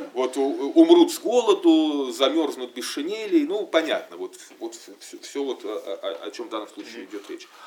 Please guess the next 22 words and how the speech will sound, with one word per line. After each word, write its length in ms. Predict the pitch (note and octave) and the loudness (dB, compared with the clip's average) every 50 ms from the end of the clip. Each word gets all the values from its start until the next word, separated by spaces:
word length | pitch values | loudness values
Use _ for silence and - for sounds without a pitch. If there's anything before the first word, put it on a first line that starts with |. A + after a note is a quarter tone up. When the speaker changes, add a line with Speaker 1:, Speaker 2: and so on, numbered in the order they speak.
| - - - | -20 -16 -8
Speaker 1:
А 100 | - A2+ | -6 -4
вот 160 | B2 C3 - | -4 -6 -2
по 120 | - C#3+ C#3+ | 2 4 4
Агамбану 520 | D3 - G#3+ B3 B3 - F3+ E3+ C3 A2 G2 | 4 4 2 0 0 0 -4 -6 -6 -6 -10
как 220 | - G2 - - | -10 -12 -12 -12
раз, 220 | - - - - - | -12 -12 -14 -14 -10
да, 240 | - - F#3 G3+ - - _ _ - - - - _ _ | -8 -6 -6 -6 -8 -12 _ _ -20 -20 -20 -20 _ _
речь 260 | - C#3 D#3 E3+ - - | -4 0 0 0 0 -2
идет 300 | C#3+ D3+ D#3 D3+ D#3 D#3 | -4 -4 -6 -6 -6 -10
не 200 | D3 D3+ D3+ - - - | -10 -10 -10 -10 -10 -8
о 240 | C#3 D3 D3+ C#3 - - | -6 -6 -6 -6 -6 -4
оппозиции, 920 | C3 C3 - - D3 C#3+ D3 F#3 A3+ A#3 - - - - B2+ G#2+ F#2+ - - - _ _ _ _ _ _ _ _ _ - - - - _ - - - _ _ - - - _ _ _ | -6 -4 -2 -2 -4 -4 -4 -8 -12 -12 -12 -12 -8 -6 -6 -6 -6 -8 -12 -16 _ _ _ _ _ _ _ _ _ -2 -2 -2 0 _ -4 -4 -4 _ _ -20 -20 -20 _ _ _
есть 380 | - - - F3+ A3+ - - - | -20 -16 -10 -8 -8 -8 -8 -10
форма, 440 | - - B2 G#2+ G2 G2 - - - - _ - | -8 -8 -6 -6 -6 -8 -12 -16 -20 -20 _ -18
нет 260 | G#2+ B2 C#3+ C3 C3 | -8 -2 -2 -2 -2
формы, 380 | - - A2+ G2+ F2+ E2+ - - - _ _ _ _ _ _ _ _ | -4 -10 -12 -12 -12 -12 -16 -20 -20 _ _ _ _ _ _ _ _
а 140 | - G#2 A2 | -8 -6 -2
речь 240 | C3 D3+ D#3 - - | -2 -2 -2 -4 -8
идет 220 | - C#3+ C#3+ C#3 D3+ | -8 -8 -6 -4 -6
о 40 | C3+ | -6
том, 220 | - - D#3+ D3 - | -4 -4 -6 -6 -6
что 440 | - - - - C3+ B2+ B2+ B2+ | -12 -16 -12 -10 -10 -10 -10 -12